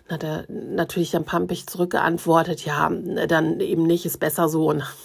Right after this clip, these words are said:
<laughs> also verkränkt, gekränkter Stolz. Und da frage ich mich wirklich, warum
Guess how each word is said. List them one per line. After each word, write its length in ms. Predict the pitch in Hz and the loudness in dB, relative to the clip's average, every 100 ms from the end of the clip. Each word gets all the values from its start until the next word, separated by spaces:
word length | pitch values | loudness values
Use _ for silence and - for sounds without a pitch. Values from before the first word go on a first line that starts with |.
| - - - | -20 -20 -12
<laughs> 500 | - - - - - | -8 -8 -8 -14 -12
also 180 | 160 160 | -8 -6
verkränkt, 520 | 143 165 - 180 180 | -6 -8 -6 -8 -8
gekränkter 480 | 180 180 - 175 170 | -10 -8 -4 -2 -2
Stolz. 400 | 165 160 165 170 - - - - - - - | -4 0 0 -2 -8 -20 -20 -20 -20 -8 2
Und 340 | 240 247 - _ - - _ - - _ _ _ _ _ _ _ - | 2 2 -2 _ -20 -20 _ -20 -20 _ _ _ _ _ _ _ -10
da 120 | 190 | -8
frage 320 | - 220 269 | 0 0 0
ich 100 | 254 | 0
mich 220 | 254 240 | -2 -2
wirklich, 360 | 269 277 240 - | -2 0 -2 2
warum 600 | 196 185 208 247 285 | 4 4 4 4 2